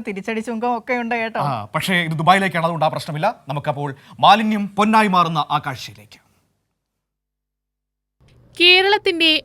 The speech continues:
Speaker 3: മാലിന്യ സംസ്കരണത്തിൽ ഒരു പുതുചരിത്രം കൂടി പിറക്കുകയാണ്.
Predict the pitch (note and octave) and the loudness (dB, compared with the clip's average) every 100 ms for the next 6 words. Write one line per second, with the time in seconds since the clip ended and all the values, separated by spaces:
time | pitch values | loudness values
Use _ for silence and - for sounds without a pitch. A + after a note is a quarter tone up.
0 | C4 C4 C#4 C#4+ D4+ E4 D#4 C#4+ - C#4 | 0 8 8 8 4 0 -2 -4 0 0
1 | C4+ C4 B3+ - B3 B3+ C4+ C4 C4+ D4+ | 0 -2 -4 -2 0 -2 -2 -6 -2 -2
2 | C#4 C4+ C#4+ C4+ B3+ A#3+ - G#3 G#3 A3 | -2 -4 -8 -6 -6 -4 -2 -4 -2 -2
3 | G#3+ F3+ A3+ B3+ | -2 -2 -4 -6